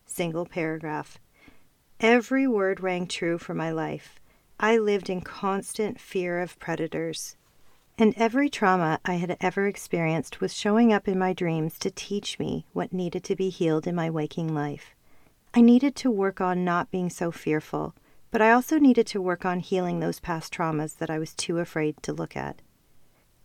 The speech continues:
I think a lot of people worry that every bad dream is some sort of premonition of something that will become a future event. Precognitive dreams do exist,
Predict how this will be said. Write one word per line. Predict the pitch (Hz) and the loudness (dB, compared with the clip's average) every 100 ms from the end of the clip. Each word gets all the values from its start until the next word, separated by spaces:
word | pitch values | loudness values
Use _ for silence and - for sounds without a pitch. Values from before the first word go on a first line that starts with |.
| - | -2
I | 247 | 2
think | 311 320 | 4 6
a | |
lot | 359 247 226 | 6 8 6
of | 214 | 2
people | - 208 208 180 | -2 0 2 2
worry | 180 170 | 4 4
that | 160 160 - | 2 0 0
every | 202 233 | 0 2
bad | 240 196 185 180 | 2 2 2 0
dream | 180 165 160 | -4 -2 -2
is | 160 | -4
some | - 185 185 | -2 0 0
sort | 190 175 | -2 -2
of | 175 | -2
premonition | - 170 165 160 156 160 | -2 -2 0 -2 -2 -2
of | 151 - | -4 -2
something | 165 160 156 | -4 -2 -2
that | 156 156 | -2 -2
will | |
become | 156 165 - 156 | -4 -6 -4 -4
a | |
future | 156 - 151 - 147 | -4 -4 -4 -2 -4
event. | 147 160 143 131 - _ - - _ _ _ _ | -2 -2 -2 -4 -8 _ -20 -20 _ _ _ _
Precognitive | - 294 277 226 196 185 190 180 165 - | 0 2 2 2 2 2 -2 0 -2 -4
dreams | 185 175 160 156 | -4 -2 -2 -6
do | - 175 | -2 2
exist, | 185 165 - 165 147 - - | 2 0 -2 -2 -2 -8 -18